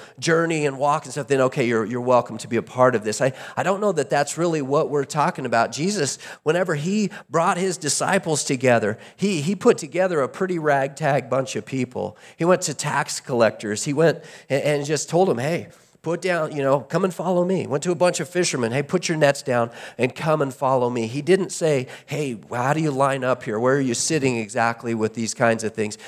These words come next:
You see, that process is a process that the community is supposed to help people to engage in and move through. James four eleven, "Do not speak against one another, brethren." Those who are common, those who are in this thing, we're not supposed to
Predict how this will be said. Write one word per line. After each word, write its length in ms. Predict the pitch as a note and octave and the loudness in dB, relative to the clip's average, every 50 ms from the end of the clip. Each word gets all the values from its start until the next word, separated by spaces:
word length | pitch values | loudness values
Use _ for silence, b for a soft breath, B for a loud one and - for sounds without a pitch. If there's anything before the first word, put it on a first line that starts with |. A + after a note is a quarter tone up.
| B B B | B B B
You 80 | B D3 | B -2
see, 140 | - F#3 E3 | -2 -2 -2
that 360 | C#3+ D3+ F3 F#3 - - - | -2 0 0 0 0 -2 -4
process 600 | - F#3 E3+ E3+ F3+ F3 - - C#3+ C3 C3 - | 0 0 2 2 0 -2 -2 0 0 0 0 -2
is 100 | C3+ A#2+ | -4 -6
a 60 | - | -4
process 540 | - - D3 C3+ D3 C#3 - D3+ C3 - - | -2 0 0 0 0 0 2 0 0 0 0
that 120 | C3 A#2 | -4 -4
the 80 | - A2 | -6 -10
community 640 | - - C3 C3 D3 D3+ D#3 D3+ C3+ A#2 A#2+ A2+ - B B B B | -10 -8 -6 -4 -2 -2 -2 -2 -2 -4 -4 -6 -6 B B B B
is 140 | B B2+ - | B -2 -2
supposed 420 | - C3+ - - - C#3+ C#3+ - - | -2 -4 -2 2 4 4 4 2 -2
to 80 | B2+ | -8
help 380 | A2+ B2 D3+ D3+ D3+ C#3 - - | -10 -4 0 0 0 0 -2 -4
people 420 | C#3 B2+ B2+ - B2 A#2+ A#2+ - B B B B B | -4 -4 -4 -2 0 -2 -2 -2 B B B B B
to 220 | - - C#3 C3 | -4 -2 0 2
engage 600 | B2 A#2+ A2+ A2 B2 B2+ C3+ C#3 C#3 C3 B2 - | 2 0 0 -2 0 2 2 2 0 0 -2 -2
in 320 | A#2 A#2 A2+ A2+ A2 G#2+ G#2+ B B B B B B | -2 0 2 2 0 0 -4 B B B B B B
and 280 | - B2 B2+ B2 A#2+ | -2 -2 0 0 -2
move 280 | A#2+ B2 B2 A#2+ A2 - | -2 -2 -2 -2 -4 -6
through. 440 | - - - A#2+ A#2+ A#2 A2 G2+ F2 | -12 -12 -6 -4 -2 -2 -2 -4 -4
James 360 | - D#3 D#3+ F3 E3 D3 - | 0 2 2 2 0 -2 -6
four 220 | - E3 E3+ E3+ | -6 -2 0 2
eleven, 400 | D#3 C#3 C3+ D3 D3+ D#3+ C#3+ C#3 | 2 2 2 0 0 0 0 -4
"Do 100 | B2+ B2+ | -6 -2
not 220 | C#3 D#3 F3 D#3 - | 0 2 2 2 0
speak 360 | - - - F3+ F3+ - - - | -4 -8 -4 -4 -6 -4 -2 -2
against 580 | B2+ B2+ A2+ C3+ C#3+ D#3 F3+ G3 - - - | -2 -2 0 0 0 0 0 -2 -4 -8 -6
one 240 | D#3 D3 C#3 C#3 C3 | 0 2 2 4 4
another, 580 | C3 A#2+ A#2+ A#2+ A2+ A2 G2 A2+ G#2 G#2 G2 - b b b b b b _ _ - | 2 0 0 2 0 0 0 -2 -2 -2 -4 -6 b b b b b b _ _ -6
brethren." 600 | C#3 C3 B2+ A#2+ - G#2+ G#2 G#2 F#2 F2+ G2 - b b b b b b | -2 -2 -2 -2 -2 -4 -8 -8 -8 -10 -12 -18 b b b b b b
Those 300 | - E3+ G3 G3 F#3+ - | -2 0 0 0 0 -2
who 100 | G3+ F3+ | -2 -2
are 100 | E3+ D#3 | -2 -2
common, 460 | - - E3+ D#3+ D#3+ D#3+ D3+ D3 C3 | -4 -4 0 2 2 2 2 0 0
those 220 | C3 D3 D#3+ D3+ D3+ | 0 -2 -2 0 0
who 100 | F3 E3 | 0 0
are 120 | D3 C3 B B B B | 0 -2 B B B B
in 240 | C3+ E3 F#3 F#3+ F#3 | 2 2 2 2 2
this 240 | F3+ E3 C#3+ - - | 2 0 0 -2 -2
thing, 220 | - F3+ F3 D3+ | 0 0 0 0
we're 120 | D3 D3 | 0 0
not 220 | D3 D#3+ E3 B2+ - | 2 2 2 2 0
supposed 560 | - - E3 - - - F3+ F#3 F3 - - | -4 -4 -6 -4 -2 0 0 0 0 0 -2
to 180 | E3 D#3 D3+ | -2 -2 -2